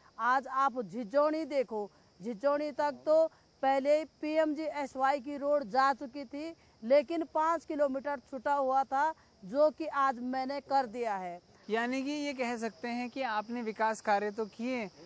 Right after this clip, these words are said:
Speaker 2: लेकिन ये कहा जा सकता है कि विकास कार्यों में जो चीज़ें थीं, जो विकास कार्य तेज़ी से होना चाहिए था, जिसकी उम्मीद जनता आपसे कर रही थी,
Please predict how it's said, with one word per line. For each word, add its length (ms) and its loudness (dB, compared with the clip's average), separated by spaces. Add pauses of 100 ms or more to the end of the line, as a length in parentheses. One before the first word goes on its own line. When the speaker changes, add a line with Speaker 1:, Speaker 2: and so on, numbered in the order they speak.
(220)
Speaker 2:
लेकिन 400 -2
ये 340 -4
कहा 220 -2
जा 140 0
सकता 300 -6
है 200 -2
कि 240 -6 (260)
विकास 400 -2
कार्यों 360 -2
में 200 -4
जो 100 -6
चीज़ें 400 -6
थीं, 260 -6
जो 180 -6 (100)
विकास 340 -6
कार्य 240 -6
तेज़ी 360 -8
से 100 -6
होना 320 -4
चाहिए 300 -6
था, 160 -6
जिसकी 380 -10
उम्मीद 520 -8
जनता 320 -4
आपसे 320 -4
कर 200 -4
रही 200 -4
थी, 220 -10